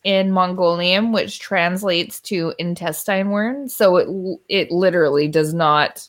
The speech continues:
translate to Mongolian death worm. It is, the Western world has given it the name Mongolian death worm, and it's not the Mongolian. Don't refer it to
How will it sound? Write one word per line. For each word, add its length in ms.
translate 600
to 100
Mongolian 680
death 260
worm. 280
It 400
is, 680
the 240
Western 600
world 380
has 300
given 300
it 160
the 80
name 260
Mongolian 680
death 300
worm, 320
and 600
it's 300
not 420
the 80
Mongolian. 840
Don't 220
refer 420
it 160
to 480